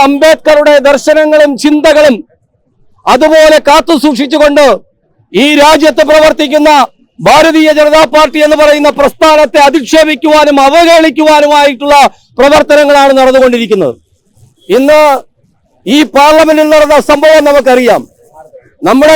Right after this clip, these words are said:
തന്നെ സഹപ്രവർത്തകരായ, നമ്മുടെ തന്നെ എം പിമാരായിട്ടുള്ള ആൾക്കാരെ കയ്യേറ്റം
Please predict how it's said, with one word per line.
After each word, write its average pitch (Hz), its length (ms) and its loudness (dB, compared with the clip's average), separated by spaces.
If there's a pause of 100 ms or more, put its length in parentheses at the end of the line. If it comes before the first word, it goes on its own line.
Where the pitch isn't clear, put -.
തന്നെ 302 300 0 (680)
സഹപ്രവർത്തകരായ, 302 1080 0 (120)
നമ്മുടെ 302 300 0
തന്നെ 302 180 0 (140)
എം 294 100 0
പിമാരായിട്ടുള്ള 302 720 0 (100)
ആൾക്കാരെ 294 540 2 (480)
കയ്യേറ്റം 320 600 0